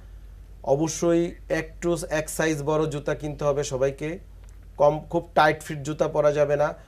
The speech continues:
খুব শক্ত জুতা পরা যাবে না, খালি পায়ে থাকা যাবে না।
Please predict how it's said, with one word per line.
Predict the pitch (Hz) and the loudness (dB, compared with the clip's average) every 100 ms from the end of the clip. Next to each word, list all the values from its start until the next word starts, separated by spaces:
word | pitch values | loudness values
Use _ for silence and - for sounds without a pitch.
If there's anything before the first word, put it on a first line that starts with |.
| - | -20
খুব | - - | -14 -12
শক্ত | - 160 156 - | -4 -4 -4 -6
জুতা | 156 151 165 | -6 -2 -2
পরা | 156 147 147 | 0 4 6
যাবে | 143 139 | 6 2
না, | 143 143 | 2 0
খালি | - 147 165 | 4 4 4
পায়ে | 170 170 156 | 4 4 4
থাকা | 131 120 | -2 -2
যাবে | 107 98 | -2 -4
না। | 92 | -6